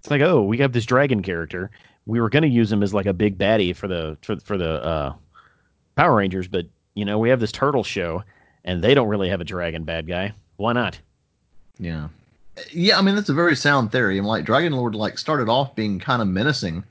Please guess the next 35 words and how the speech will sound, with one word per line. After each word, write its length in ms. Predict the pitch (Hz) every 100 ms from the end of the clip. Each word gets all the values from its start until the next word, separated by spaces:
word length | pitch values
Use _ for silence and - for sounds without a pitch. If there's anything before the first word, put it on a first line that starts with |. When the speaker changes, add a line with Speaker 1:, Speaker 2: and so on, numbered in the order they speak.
| _ _ _ _ _
Speaker 2:
and 100 | 107
I 40 | 110
was 80 | 107
like, 160 | 107
"Okay, 320 | 147 147 110
well, 100 | 104
he's 140 | 113 117
gonna 120 | 120
be 40 |
the 60 | 117
next 200 | 117 -
Shredder." 320 | 131 113 90
Like, 160 | 90 -
nope, 260 | 98 113
he 60 | 135
turns 320 | 127 113 104
out 100 | 113
to 60 | -
be 140 | 113
a 100 | 104 - _ _ - _
big 380 | - 127 120 -
kitten. 480 | - - - 95 85 _ _ _ _ - -
Speaker 1:
Eh, 160 | 113 120
yeah. 320 | 101 101 190 - _ _ _ _ _ - - - -
Yeah. 220 | 120 143 135 - _ _ _ _ _ -
No, 120 | 135
well, 200 | 131 143
there's 260 | 120 139 120
nothing 380 | 135 147 139 120
in 120 | 113
this 120 | 107
show 200 | - 104
that's 180 | 92 85
menacing. 380 | 87 73 - - - _ _ _ _ - -
Speaker 2:
No. 220 | 147 123